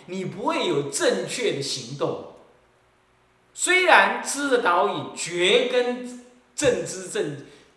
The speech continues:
正开悟啊，绝对跟开悟是无关的。然而，你却又不得不透过知来导引你向于正见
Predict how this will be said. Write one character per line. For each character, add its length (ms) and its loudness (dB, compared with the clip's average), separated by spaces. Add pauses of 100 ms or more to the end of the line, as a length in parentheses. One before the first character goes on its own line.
正 500 -2 (340)
开 300 4
悟 40 2
啊， 360 -6 (400)
绝 180 -2
对 100 -4
跟 160 0
开 200 0
悟 40 -2
是 80 -4
无 220 -8
关 300 -6
的。 120 -16 (360)
然 160 0
而， 240 -4 (960)
你 180 -8
却 220 -2
又 140 0
不 140 -8
得 240 -8
不 120 -14
透 220 -8
过 240 -12
知 360 -14 (320)
来 160 -14
导 340 -2
引 280 -6
你 300 -12 (240)
向 320 0
于 320 -8 (1300)
正 680 2
见 420 -2